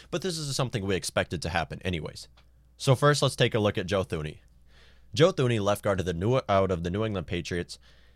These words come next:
is not expected to return with the New England Patriots. Per Adam Schefter, as of this morning, date of recording is three nine, time is exactly nine A M, and as of just last hour, Patriots are not expected to use their franchise tag on offensive guard Joe Thuney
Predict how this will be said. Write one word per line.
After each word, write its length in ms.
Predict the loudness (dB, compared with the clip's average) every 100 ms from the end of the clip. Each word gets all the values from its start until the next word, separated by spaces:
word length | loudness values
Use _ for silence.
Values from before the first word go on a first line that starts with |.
| -20 -20 -20 -20 -20 _ _ -2
is 140 | 2
not 200 | 2 2
expected 400 | 0 -2 -2 -2
to 100 | 0
return 300 | -2 -2 -4
with 120 | -4
the 60 | -4
New 140 | -4
England 200 | -4 -6
Patriots. 360 | -8 -8 -8 -8
Per 280 | 0 2 4
Adam 220 | 4 2
Schefter, 420 | 0 0 0 -2 0
as 160 | 0
of 120 | -2
this 200 | 0 -2
morning, 320 | 0 0 0 0
date 200 | 0 0
of 100 | -2
recording 440 | -2 0 0 -2 -2
is 280 | 0 -2
three 300 | -2 -2 0
nine, 400 | 2 2 2 0 -4
time 320 | -2 0 0
is 140 | -2 -6
exactly 540 | -4 0 -2 0 -2
nine 240 | -2 0 0
A 120 | 0
M, 200 | 0 -2 -8 -10
and 260 | -2 -2 -2 -4
as 220 | -2 0 0
of 120 | -2
just 240 | -2 -2
last 360 | 2 4 2 -2 2
hour, 320 | 4 4 0
Patriots 500 | 0 -2 0 -2 0
are 140 | -2
not 260 | 0 0 0
expected 540 | -4 -4 -4 -2 -4 -4
to 80 |
use 260 | -2 -2 -2
their 100 | -2
franchise 420 | 0 0 0 -2
tag 280 | 0 -2 0
on 180 | -2 -2 0
offensive 380 | -2 -2 -4
guard 180 | 0 -2
Joe 180 | 0 -2
Thuney 360 | -2 -2 -2